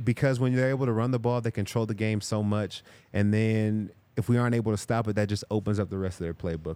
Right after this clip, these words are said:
We have to be able to stop the run first and foremost. And if we do that,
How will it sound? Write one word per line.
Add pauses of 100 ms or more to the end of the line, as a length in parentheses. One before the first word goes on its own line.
We
have
to
be
able
to
stop
the
run (200)
first
and
foremost.
And
if
we
do
that,